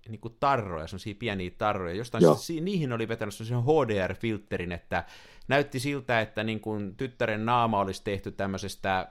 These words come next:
Speaker 1: niin kuin linono-, linoleumista, että tota, mä en
Speaker 2: Yes.
Speaker 1: tiedä mikä sille oli käynyt, mutta tota, joo, kyllä nämä rankkoja hommia on. Ää, kesällä tossa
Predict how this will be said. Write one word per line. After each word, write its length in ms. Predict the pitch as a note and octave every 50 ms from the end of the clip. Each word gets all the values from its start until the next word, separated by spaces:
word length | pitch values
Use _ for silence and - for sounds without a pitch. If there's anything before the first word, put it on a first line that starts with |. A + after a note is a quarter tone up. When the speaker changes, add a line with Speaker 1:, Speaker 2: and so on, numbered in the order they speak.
| - -
Speaker 1:
niin 220 | G2 G2 F#2+ F#2+
kuin 340 | - - G#2+ G2 F#2+ F#2+ F#2 - - - - - -
linono-, 500 | - A#2 C#3+ D#3+ D3 B2+ A2 G2+ G2 G2+ -
linoleumista, 1700 | C3 A#2+ A#2+ C#3+ E3+ F3 E3 C#3+ B2+ A2+ G#2+ G2+ G2+ G2+ G2 G2+ G2+ G2+ G2 G#2 A2+ A2+ A2 G2+ F#2 F2 - - - - F2 D#2 C2+
että 240 | A1+ - - - G2+
tota, 320 | - G#2 F#2+ - G#2+ G2+ F#2+
mä 100 | F2+ F2+
en 40 | F#2+
Speaker 2:
Yes. 80 | G2 -
Speaker 1:
tiedä 160 | A#2+ A#2 B2+
mikä 220 | C#3+ C#3+ B2 A#2+
sille 320 | A#2 A#2+ C#3+ B2+ B2 A2+ G#2
oli 140 | F#2 F2+
käynyt, 400 | E2 - F#2 F2 F2+ F2+ F2+ F2+
mutta 320 | F2 F2+ F2 - - - F#2
tota, 340 | - F#2 - - G2 F#2+ F2 - - - - - - - -
joo, 280 | A#2 D#3 F#3 F#3+ D3
kyllä 260 | A#2+ - E3 E3 D3+
nämä 160 | C#3+ C#3 C3+ B2+
rankkoja 500 | C3 C#3 C#3+ C3 - - A#2 G#2+ G2+ F#2+
hommia 480 | G2+ A2 G#2+ G2+ G2 F#2+ F#2 F#2 F#2
on. 100 | F#2+ F#2+ - - - - - - - - - -
Ää, 360 | - A#2 A#2+ A#2 A2+ - - - - C3
kesällä 380 | - F3 F#3 F#3+ F#3+ D#3 C#3 A#2+
tossa 320 | A#2+ C3 B2 - - A2+